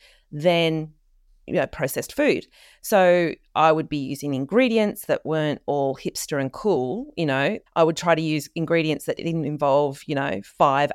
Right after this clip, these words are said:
avocados and six medjool dates, you know, that, you know, very few of us can afford. So it was,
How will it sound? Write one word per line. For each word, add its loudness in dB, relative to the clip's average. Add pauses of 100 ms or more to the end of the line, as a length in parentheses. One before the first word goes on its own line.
avocados -2
and -2 (220)
six -6
medjool 0
dates, 0
you -4
know, 0
that, -4 (220)
you -2
know, -6
very 4
few -2
of 0
us -4
can -6
afford. 0 (320)
So 2
it 2
was, 0